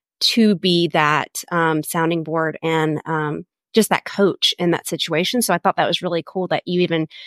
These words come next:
kind of brought that up, because we already see, you know, some schools,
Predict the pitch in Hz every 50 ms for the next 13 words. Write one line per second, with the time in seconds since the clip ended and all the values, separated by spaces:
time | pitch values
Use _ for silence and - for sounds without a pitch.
0 | - - _ - 220 214 202 180 185 185 190 - 180 170 160 185 208 - _ 190
1 | - - 180 165 - - 185 185 185 185 175 165 - - - 214 214 196 175 170
2 | 170 - _ - - - _ _ - 185 185 170 165 165 160 160 151 - _ -
3 | - - - - 262 254 254 240 233 233 220 - - - - - 208 202 190 185
4 | 190 202 202 - -